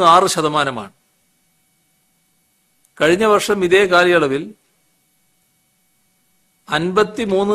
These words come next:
ദശാംശം ഏഴ് ഒൻപത് ശതമാനമായിരുന്നു. പ്രാദേശിക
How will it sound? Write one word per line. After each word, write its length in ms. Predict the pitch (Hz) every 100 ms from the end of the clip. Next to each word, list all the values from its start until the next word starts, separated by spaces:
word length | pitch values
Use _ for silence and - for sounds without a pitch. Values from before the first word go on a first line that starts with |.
| 208
ദശാംശം 600 | 185 185 180 175 190 165
ഏഴ് 260 | 151 175 196
ഒൻപത് 400 | 165 160 180 165
ശതമാനമായിരുന്നു. 720 | 143 143 139 127 110 98 - - _ _ _ _ _ _ _ _ _ _ _ _ _ _ _ _ _ _ _ _ _ _ _
പ്രാദേശിക 600 | 156 165 185 214 208 220